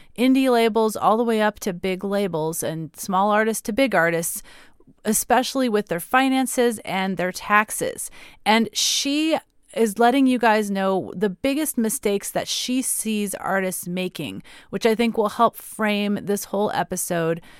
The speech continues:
so we can know how to start off on the right foot with our finances.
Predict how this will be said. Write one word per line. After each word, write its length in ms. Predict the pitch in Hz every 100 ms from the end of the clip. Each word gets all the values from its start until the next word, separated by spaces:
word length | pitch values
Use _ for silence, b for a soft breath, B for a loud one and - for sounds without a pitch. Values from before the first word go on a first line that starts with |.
| B
so 240 | - 208
we 160 | 196 202
can 240 | - 190
know 300 | 190 185 185 -
how 300 | - 226 277
to 100 | 269
start 320 | - 196 180
off 220 | 170 175
on 160 | 175 185
the 100 | 160
right 300 | 170 180 -
foot 260 | - 170
with 140 | - 147
our 80 |
finances. 720 | 151 - 165 156 143 - -